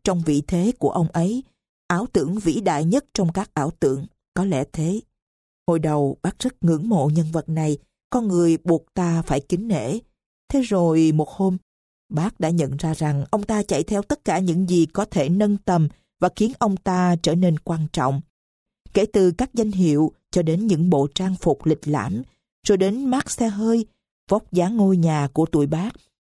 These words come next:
hoặc những lời hay ý đẹp mà ông ấy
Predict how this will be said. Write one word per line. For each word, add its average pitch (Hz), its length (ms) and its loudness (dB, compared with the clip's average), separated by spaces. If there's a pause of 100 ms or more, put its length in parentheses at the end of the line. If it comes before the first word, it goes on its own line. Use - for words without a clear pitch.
(380)
hoặc 190 180 -2
những 185 220 2
lời 175 240 0
hay 196 300 -2
ý 233 200 0
đẹp 160 200 -2 (300)
mà 196 100 0
ông 214 240 -2
ấy 208 380 0